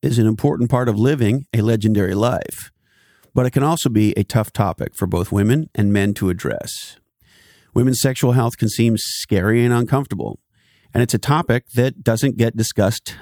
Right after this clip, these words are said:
enough broadly. Today, the legendary Doctor Christy Pramuggi. Doctor Christy is a fascinating doctor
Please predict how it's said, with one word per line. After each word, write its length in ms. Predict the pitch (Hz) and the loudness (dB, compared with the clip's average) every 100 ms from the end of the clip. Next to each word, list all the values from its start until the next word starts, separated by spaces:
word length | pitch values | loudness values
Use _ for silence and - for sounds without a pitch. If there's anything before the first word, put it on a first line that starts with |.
| - | -2
enough 560 | 107 127 98 120 - - | 2 2 0 -2 -8 -14
broadly. 720 | - 120 123 120 50 - - - _ _ _ _ _ _ _ _ | -2 0 0 -2 -6 -14 -16 -20 _ _ _ _ _ _ _ _
Today, 520 | 127 117 117 71 - _ _ | -2 0 0 -2 -8 _ _
the 100 | 107 | -2
legendary 680 | 98 110 123 139 127 135 160 | 2 2 2 2 2 2 2
Doctor 340 | 139 101 - 87 | 0 0 -2 -4
Christy 500 | - 135 - 170 180 | -2 -4 0 0 0
Pramuggi. 760 | - 117 123 107 92 - - _ _ _ _ _ - | 0 2 2 2 -2 -6 -12 _ _ _ _ _ -4
Doctor 260 | 139 - | -2 -2
Christy 300 | - 135 - | 0 0 2
is 100 | 101 | 2
a 60 | 98 | 2
fascinating 720 | - 113 110 - 98 90 78 | 0 0 0 0 0 0 0
doctor 400 | 78 76 - - | 0 0 -2 -6